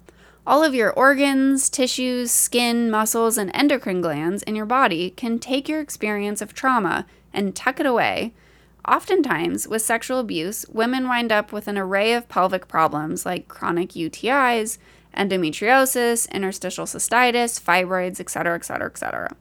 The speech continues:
There has been so much research on the cognitive and emotional responses for a child who has experienced sexual assault, but until recently, there's been very, very little understanding of the impact on the physical manifestations.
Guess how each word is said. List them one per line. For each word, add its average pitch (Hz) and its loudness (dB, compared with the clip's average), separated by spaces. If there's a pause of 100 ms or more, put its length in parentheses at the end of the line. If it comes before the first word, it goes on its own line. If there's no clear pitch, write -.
(400)
There 247 8
has 262 4
been 233 0
so 226 4
much 240 2
research 214 0
on 202 0
the 196 -2
cognitive 226 0
and 196 -2
emotional 254 2
responses 175 -2
for 185 -2
a 190 -2
child 160 0
who 226 -4
has 214 0
experienced 190 -4
sexual 180 -4
assault, 170 -2 (720)
but 247 4
until 269 4
recently, 214 -2 (360)
there's 240 2
been 254 2
very, 220 4
very 220 0
little 190 2
understanding 226 0
of 202 -2
the 190 -6
impact 247 -2
on 208 -2
the 208 -4
physical 254 0
manifestations. - -8